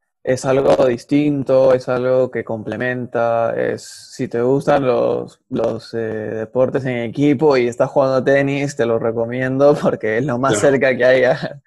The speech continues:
Speaker 2: Claro.
Speaker 1: a eso. Así que también yo creo que depende de dónde encaja más tu personalidad, ¿no? Y, y tu estilo de juego también. Hay gente que, que le gusta, que se siente más cómoda afrontando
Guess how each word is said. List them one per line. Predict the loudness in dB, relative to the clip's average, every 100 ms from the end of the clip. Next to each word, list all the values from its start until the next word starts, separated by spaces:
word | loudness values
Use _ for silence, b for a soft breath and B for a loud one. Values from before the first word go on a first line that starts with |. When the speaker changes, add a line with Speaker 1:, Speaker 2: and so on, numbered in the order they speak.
| _
Speaker 2:
Claro. | 0 2
Speaker 1:
a | 2 2
eso. | 2 0 -4 -4 -6 _ _ _ _
Así | -20 -16 -8
que | -4 -2 0
también | 0 0 -2 -2
yo | 0
creo | 2 2
que | 2
depende | 2 2 0 4
de | 6
dónde | 6 4
encaja | 0 -2 -2 -4
más | -6 -6 -8 -6
tu | -4 -4
personalidad, | -6 -14 -12 -10 -2 2 2 0
¿no? | -8 -10 -10
Y, | -10 -14
y | -20 -20
tu | -20
estilo | -8 -6
de | -6
juego | -6 -4 -4 -4 -12
también. | -20 -20 -20 -20 _
Hay | -16
gente | -12 -4 -2
que, | -2 -4
que | -8
le | -6
gusta, | -4 -4 0 0 0 -4 _ _ _
que | -10
se | -8
siente | -8 -2 0
más | 0 -2
cómoda | 0 2 2 2 2 0
afrontando | -2 -6 -8 -4 -2 -2 0 0 -2